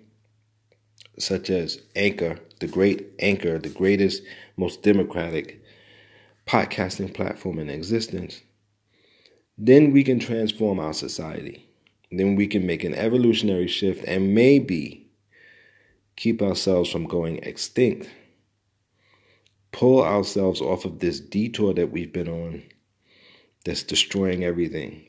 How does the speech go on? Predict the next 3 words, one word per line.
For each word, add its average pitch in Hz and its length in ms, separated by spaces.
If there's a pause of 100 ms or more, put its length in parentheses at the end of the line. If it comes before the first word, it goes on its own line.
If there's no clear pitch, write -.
food, 87 500 (440)
water, 85 640 (380)
air, 85 500